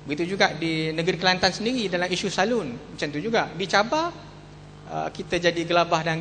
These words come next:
macam-macam. Maknanya kita tidak ada kuasa so-, absolute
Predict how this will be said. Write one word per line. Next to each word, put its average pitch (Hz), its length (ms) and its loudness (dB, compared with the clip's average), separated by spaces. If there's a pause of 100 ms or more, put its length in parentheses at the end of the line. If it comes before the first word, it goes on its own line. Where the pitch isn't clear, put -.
macam-macam. 147 480 2
Maknanya 175 240 -4
kita 214 160 -4
tidak 208 240 0
ada 202 40 -4 (120)
kuasa 208 240 2
so-, - 320 -2
absolute 214 400 0